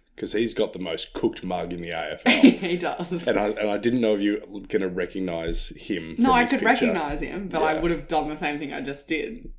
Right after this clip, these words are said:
Speaker 2: in
Speaker 1: Is, is,
Speaker 2: saying,
Speaker 1: is,
Speaker 2: "Is
Speaker 1: is
Speaker 2: that
Speaker 1: that
Speaker 2: Ollie
Speaker 1: Ollie
Speaker 2: Wines?"
Speaker 1: Wines?
Speaker 2: Yeah, 'cause I don't
Speaker 1: <laughs>
Speaker 2: understand the difference between the two of them
Speaker 1: Yeah.
Speaker 2: until they're next to each other, and it's
Speaker 1: Yeah.
Speaker 2: quite obvious.
Speaker 1: And, and the difference between that and asking you sort of, like, a question that you may or may not know, if I, if I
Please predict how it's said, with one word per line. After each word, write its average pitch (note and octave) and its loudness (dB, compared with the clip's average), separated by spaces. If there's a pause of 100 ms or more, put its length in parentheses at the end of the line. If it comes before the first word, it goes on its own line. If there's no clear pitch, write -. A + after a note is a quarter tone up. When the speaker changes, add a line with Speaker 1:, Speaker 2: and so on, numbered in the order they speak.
(120)
Speaker 2:
in D#3+ -2
Speaker 1:
Is, D#3+ 0
is, - -8
Speaker 2:
saying, D3 4
Speaker 1:
is, A2 4
Speaker 2:
"Is - -12
Speaker 1:
is A#2+ 6
Speaker 2:
that G#2+ 10
Speaker 1:
that - 4
Speaker 2:
Ollie G#2 8
Speaker 1:
Ollie - 6
Speaker 2:
Wines?" D#3 2
Speaker 1:
Wines? F#3+ 2
Speaker 2:
Yeah, E3+ 6
'cause B3 6
I G#3+ 10
don't F3 2
Speaker 1:
<laughs> - -
Speaker 2:
understand E3 0
the D#3+ 2
difference D3+ -2
between C#3+ -2
the C#3+ -4
two D3+ -4
of - -10
them F#2 -2
Speaker 1:
Yeah. - -4 (340)
Speaker 2:
until F3 0
they're C#3+ -2
next C#3+ -8
to C#3+ -6
each - -10
other, - -12
and - -12
it's - -6
Speaker 1:
Yeah. F#2 -2
Speaker 2:
quite - -2
obvious. - -14
Speaker 1:
And, A#2 0
and A2+ 4 (140)
the A#2+ 2
difference C#3+ 4
between A2 2
that F#2+ 0
and G2+ -6
asking F#2+ -2
you F2+ 0
sort G2+ 2
of, F#2 -2
like, F2+ 0
a F2 -2
question - -4
that F#2 -2
you F2+ -4
may F2+ 0
or F2 0
may F2 -2
not F2 -4
know, F2 -2
if G#2 0
I, A2 6
if G2+ 0
I G#2 0